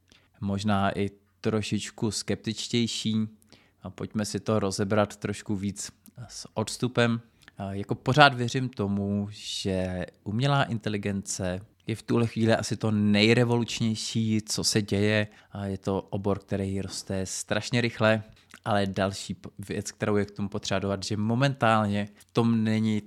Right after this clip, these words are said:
ta přidaná hodnota, kterou si od toho do budoucna všichni slibujou. Ano, je tam obrovská hodnota, ale je potřeba si uvědomit, že minimálně v tuhle chvíli, eh, dostanete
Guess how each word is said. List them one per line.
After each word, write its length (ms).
ta 200
přidaná 600
hodnota, 560
kterou 320
si 180
od 220
toho 220
do 140
budoucna 600
všichni 460
slibujou. 480
Ano, 260
je 100
tam 340
obrovská 460
hodnota, 540
ale 220
je 80
potřeba 500
si 180
uvědomit, 600
že 240
minimálně 720
v 280
tuhle 280
chvíli, 580
eh, 400
dostanete 640